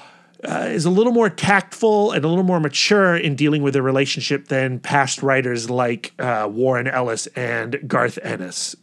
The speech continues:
have been with these characters. So I'm excited. Uh, you know, it, Midnighter and Apollo, this book has shown up on a lot of lists.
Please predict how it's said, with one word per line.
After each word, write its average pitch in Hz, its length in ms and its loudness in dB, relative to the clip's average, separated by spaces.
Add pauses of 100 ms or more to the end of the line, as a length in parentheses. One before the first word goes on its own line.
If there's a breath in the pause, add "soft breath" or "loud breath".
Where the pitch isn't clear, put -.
have 107 360 -10
been 104 300 -4
with 107 100 -6
these 98 180 -8
characters. 101 380 -6
So 247 140 4
I'm 294 160 2
excited. 254 480 2
Uh, 185 220 2 (340 loud breath)
you 269 80 4
know, 262 200 2
it, 214 220 2 (260)
Midnighter 247 440 4
and 220 80 2
Apollo, 220 360 2
this 208 180 2
book 214 300 0
has 170 340 0
shown 180 340 0
up 185 120 2
on 170 120 2
a 156 80 2
lot 156 180 4
of 151 100 0
lists. 170 560 0